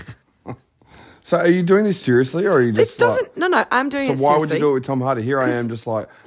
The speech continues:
Speaker 1: the peak sporting prowess, like,
Speaker 2: Because
Speaker 1: competitive
Speaker 2: I don't
Speaker 1: nature,
Speaker 2: really
Speaker 1: and you've
Speaker 2: care
Speaker 1: just
Speaker 2: if
Speaker 1: gone,
Speaker 2: I'll
Speaker 1: you've just gone straight to this gutter
Speaker 2: M-,
Speaker 1: with your
Speaker 2: I've
Speaker 1: smut.
Speaker 2: <laughs> I've gone with my hall pass. 'Cause, and I'm sure he's got lots to say.
Speaker 1: Well, you're my hall pass, so
Speaker 2: Oh,
Speaker 1: what does
Speaker 2: that's
Speaker 1: that say about you?
Speaker 2: That's cute.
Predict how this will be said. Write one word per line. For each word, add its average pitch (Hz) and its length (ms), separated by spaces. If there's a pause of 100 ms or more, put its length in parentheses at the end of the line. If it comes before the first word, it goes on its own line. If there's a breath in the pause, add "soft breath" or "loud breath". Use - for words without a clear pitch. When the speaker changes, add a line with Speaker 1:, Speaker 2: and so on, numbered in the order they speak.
(120)
Speaker 1:
the 113 100
peak 131 360
sporting 117 580
prowess, 107 760
like, 95 220 (320 loud breath)
Speaker 2:
Because - 320
Speaker 1:
competitive 208 140
Speaker 2:
I 254 80
don't 269 160
Speaker 1:
nature, - 100
Speaker 2:
really 226 160
Speaker 1:
and 220 100
you've 226 80
Speaker 2:
care 208 120
Speaker 1:
just 202 160
Speaker 2:
if - 40
Speaker 1:
gone, 110 380
Speaker 2:
I'll 202 200
Speaker 1:
you've 123 100
just - 100
gone 131 140
straight 120 320
to 123 60
this 113 160
gutter 98 300 (140)
Speaker 2:
M-, 185 80
Speaker 1:
with 107 120
your 113 140
Speaker 2:
I've 226 120
Speaker 1:
smut. 117 280 (100)
Speaker 2:
<laughs> - 100
I've 285 760
gone 233 320
with 220 140
my 190 140
hall 196 260
pass. 135 600 (840 soft breath)
'Cause, 233 260 (160)
and 233 180
I'm 233 120
sure 240 320
he's 220 240
got - 280
lots - 280
to 190 80
say. 156 600
Speaker 1:
Well, 131 100
you're 160 180
my 165 180
hall 113 240
pass, 87 340
so 127 240
Speaker 2:
Oh, 226 240
Speaker 1:
what 233 200
does 143 100
Speaker 2:
that's 135 220
Speaker 1:
that 135 60
say 135 80
about 123 180
you? 120 260
Speaker 2:
That's 294 240
cute. - 480